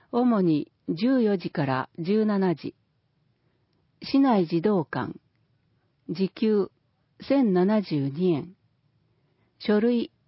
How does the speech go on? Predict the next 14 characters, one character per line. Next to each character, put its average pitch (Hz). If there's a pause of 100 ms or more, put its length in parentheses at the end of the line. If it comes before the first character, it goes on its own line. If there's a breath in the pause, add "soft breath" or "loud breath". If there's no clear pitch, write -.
面 190
接、 170 (840)
三 269
月 196
六 175
日 175
月 170
曜 202
日、 147 (460)
七 208
日 -
火 196
曜 190
日。 -